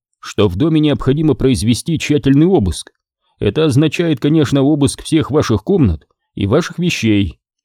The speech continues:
Если нужно, я могу обратиться к судье и получить ордер на обыск,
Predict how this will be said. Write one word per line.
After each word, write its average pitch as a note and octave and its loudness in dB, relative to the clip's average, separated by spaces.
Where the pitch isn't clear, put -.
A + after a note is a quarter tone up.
Если A#2 0
нужно, D3 2
я C#3+ 2
могу D3 2
обратиться B2+ 0
к - -8
судье A#2 0
и - -2
получить A2 -2
ордер G#2+ 0
на A#2 2
обыск, B2 -2